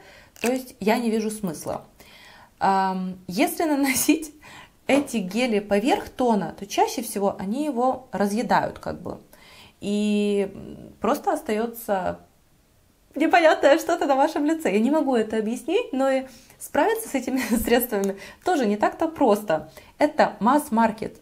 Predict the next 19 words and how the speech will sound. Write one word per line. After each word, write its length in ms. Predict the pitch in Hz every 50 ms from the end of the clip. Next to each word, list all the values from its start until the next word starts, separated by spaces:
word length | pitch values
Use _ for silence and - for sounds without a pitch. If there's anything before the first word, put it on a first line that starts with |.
| _ -
то 100 | 247 254
есть 300 | 262 262 262 - - -
для 240 | 180 190 226 277 285
всех. 420 | - - - - 160 - - - - _ _ _ _ _ _ _ _ _ _ _ _ _ _ _ _ _
Ну 140 | - 220 254
вот 160 | 262 269 269
разве 340 | 262 269 294 285 269 254 254
это 300 | - - 247 254 - 262
для 180 | - 214 233 233
всех? 400 | - - - 311 370 480 - - - _ _ _ _ _ _ _ _ _ _ _ _ _ _ _ _ _ _ _ _ _ -
Как 200 | - 254 247 -
такое 280 | 196 - - - 170 165
может 240 | 170 - 190 185
быть? 160 | - - - -
Даже 160 | 226 240 254
когда 360 | - 277 277 - 294 294 285 - - - - - -
разносишь, 640 | - - 262 269 262 302 330 370 403 392 - 208 - -
ну, 220 | 220 220 220 208 - - _ _ _ _ -
блин, 500 | 185 - 202 190 190 175 165 160 -